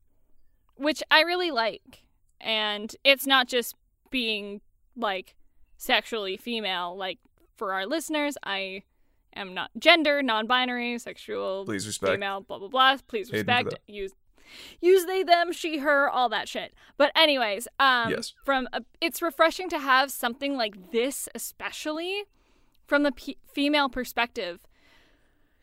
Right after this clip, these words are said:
Speaker 1: 'Cause I just wanna say, being a female in high school, and I'm not saying this like being a male in high school doesn't suck, being a female in high school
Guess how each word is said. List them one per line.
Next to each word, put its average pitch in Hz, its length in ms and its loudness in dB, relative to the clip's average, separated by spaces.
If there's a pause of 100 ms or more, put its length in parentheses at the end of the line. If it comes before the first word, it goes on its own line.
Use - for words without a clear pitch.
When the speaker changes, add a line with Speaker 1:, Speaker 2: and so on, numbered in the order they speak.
Speaker 1:
'Cause 294 140 -2
I 339 120 6
just 523 180 2
wanna 370 200 4
say, 254 560 0 (460)
being 381 240 2
a 254 40 -2 (180)
female 302 360 2
in 226 100 -2
high 233 220 2
school, 320 520 0 (120)
and 247 120 0
I'm 226 180 -2
not 269 240 2
saying 294 320 2
this 277 240 -4
like 233 300 0
being 254 220 -2
a 233 40 -4
male 233 240 0
in 233 100 -2
high 226 160 -2
school 220 240 -4
doesn't 214 340 -6
suck, - 340 2 (320)
being 349 240 2
a - 160 -14
female 294 380 2
in 254 100 -2
high 247 180 0
school 311 320 0